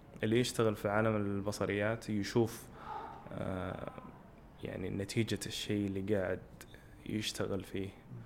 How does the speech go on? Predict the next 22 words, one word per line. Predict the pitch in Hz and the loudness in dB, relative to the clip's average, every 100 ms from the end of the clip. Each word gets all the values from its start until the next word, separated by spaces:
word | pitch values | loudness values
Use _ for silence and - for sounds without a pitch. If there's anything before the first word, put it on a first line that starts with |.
| - - - | -14 -16 -6
وهذا | - 131 135 | 8 10 10
يمكن | 131 131 | 8 6
أحد | 123 120 | 6 8
الأشياء | 113 123 | 8 8
اللي | 113 110 | 8 8
يميزها | 107 110 117 110 | 6 6 6 4
عن | 98 98 | 2 2
العلوم | 101 98 104 101 | 2 2 2 2
الثانية | - 104 98 | 2 0 2
غيرها، | 120 147 160 156 | 2 2 2 2
أنه | 147 139 | 2 0
مثلا | - 123 127 127 127 - - - - - - | 0 -2 -2 -2 -2 -6 -10 -18 -18 -18 -18
في | - 131 | 0 0
تخصصات، | 127 120 - 117 120 117 - - - - 113 | 2 2 2 6 6 6 2 -10 -12 -6 0
أم، | 110 107 107 104 - | 2 4 4 2 0
ما | 117 117 120 | 4 6 6
تستمتع | 120 117 - 113 110 98 | 4 0 4 2 4 0
وأنت | 95 107 - | 0 -2 -4
تشوف | - - 104 - | -4 0 0 0
مثلا | 98 101 98 95 | -2 0 0 -2
الشيء | 95 - 104 101 | -2 0 2 2
اللي | 95 | 0